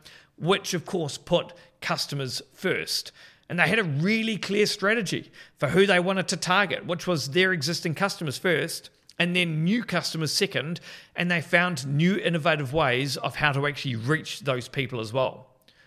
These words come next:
And then think of Airbnb, founded on that concept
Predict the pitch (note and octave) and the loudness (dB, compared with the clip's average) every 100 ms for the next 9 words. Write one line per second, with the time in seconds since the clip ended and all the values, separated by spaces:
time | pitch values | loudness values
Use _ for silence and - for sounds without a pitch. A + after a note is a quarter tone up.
0 | _ F#3+ G#3+ G3+ A3 G3 G#3+ G3+ F#3 D3+ | _ 0 0 2 0 2 4 4 4 4
1 | G3+ G2 - - _ - F#3+ F#3+ A3+ A#3 | 2 0 -8 -20 _ -4 2 2 2 2
2 | A3+ A#3+ - A#3 A#3+ - - - | 2 -2 -2 -2 0 -2 -4 -8